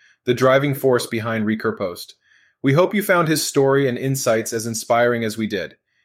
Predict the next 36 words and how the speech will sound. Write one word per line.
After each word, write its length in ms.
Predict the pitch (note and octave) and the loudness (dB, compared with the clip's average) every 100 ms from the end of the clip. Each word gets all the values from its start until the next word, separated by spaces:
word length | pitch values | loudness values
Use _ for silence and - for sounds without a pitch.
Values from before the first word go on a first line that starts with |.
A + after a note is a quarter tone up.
| - | -6
If 100 | C3 | 0
you 120 | F3 | 2
enjoyed 400 | E3 C3+ E3 E3+ | 2 4 4 4
this 160 | C#3 C3 | 2 0
episode, 520 | A2+ A2+ - G#2+ G#2+ | -2 -2 -2 -2 -2
please 220 | - D3 | -2 0
don't 180 | D3+ C#3+ | 0 -2
forget 280 | C3 A#2+ A2+ | 0 0 0
to 80 | G#2+ | 0
like, 360 | A2 A2+ A#2 | 2 2 0
share, 360 | - - A#2 A#2 | -4 0 2 0
and 160 | G#2+ | -2
subscribe 640 | - G#2+ - - B2 G#2 G#2 | -6 -6 -4 0 2 2 0
for 140 | A#2 | -2
more 180 | G#2+ G#2 | -2 -2
thought-provoking 720 | - A2+ A2 A2+ G#2 G#2 G#2 | 0 0 0 -2 -2 -4 -4
discussions. 680 | G2 F#2+ A2 G2+ - C2 - _ _ _ _ _ _ - | -6 -6 -4 -4 -6 -16 -20 _ _ _ _ _ _ -14
Stay 280 | - E3 E3+ | 0 0 2
tuned 300 | F3 D#3+ D3+ | 0 0 0
for 180 | D#3+ | 2
our 120 | D3 C#3 | 2 2
next 260 | C3 - | -2 -2
episode, 560 | C3+ C#3+ - C#3 C#3+ C#3+ _ _ _ _ - | -2 -2 -2 0 -2 -6 _ _ _ _ -2
where 180 | B2+ | 2
we'll 160 | B2+ C3+ | 4 2
continue 520 | - C3 C#3+ C#3+ C#3+ | 0 -2 -2 -2 -2
to 160 | C#3 C3 | -2 -2
explore 440 | A#2 - C3 B2+ | -4 -4 0 0
the 80 | B2 | 2
minds 420 | A#2 A2+ A#2 A#2 | 0 0 -2 -2
and 100 | A2+ | -4
experiences 640 | G#2+ - B2+ B2 A#2 B2 A2 | -6 -4 -2 -2 -4 -6 -6
of 140 | G#2 | -4
visionaries 520 | A2+ A2 A2+ A2 A2 | -2 -2 -2 -2 -2
like 200 | A2 G#2 | -4 -4
Dinesh. 540 | A2 A2 G#2+ G2 - | -4 -2 -2 -4 -10